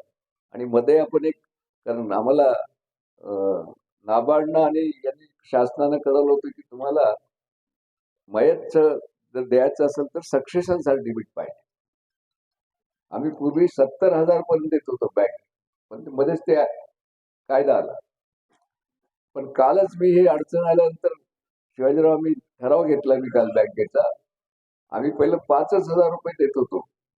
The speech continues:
आता आम्ही वीस हजार पर्यंत जे आहे ते ग्रामपंचायतच्या सरपंचाच्या, पोलीस पाटलाच्या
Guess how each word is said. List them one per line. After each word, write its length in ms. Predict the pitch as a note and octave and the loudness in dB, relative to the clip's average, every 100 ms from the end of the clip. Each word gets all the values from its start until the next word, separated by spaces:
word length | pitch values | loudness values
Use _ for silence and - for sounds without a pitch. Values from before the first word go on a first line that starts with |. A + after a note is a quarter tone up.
| _ _ _ | _ _ _
आता 300 | A2+ - E3+ D#3 | -6 0 2 2
आम्ही 220 | D3 E3+ A#2+ | 0 -8 -10
वीस 260 | C#3 F3+ - | -12 -12 -10
हजार 280 | D3 D#3 D#3+ D#3 | 0 2 2 -2
पर्यंत 240 | D3+ D#3 | -4 -2
जे 80 | D3+ | 0
आहे 120 | D3+ C#3 | 2 0
ते 220 | - D3+ | -4 -20
ग्रामपंचायतच्या 920 | - A2+ B2 - C#3+ C#3+ D3 - D3+ | -14 -6 -6 -2 -2 -2 -12 -8 -10
सरपंचाच्या, 800 | - A#2 A#2 C3+ C3+ C#3 C3+ D3 | -4 -6 -4 -10 -10 -14 -10 -10
पोलीस 340 | - A#2+ C3 _ | -10 -16 -16 _
पाटलाच्या 460 | B2+ B2 A#2+ C3 | -16 -8 -10 -4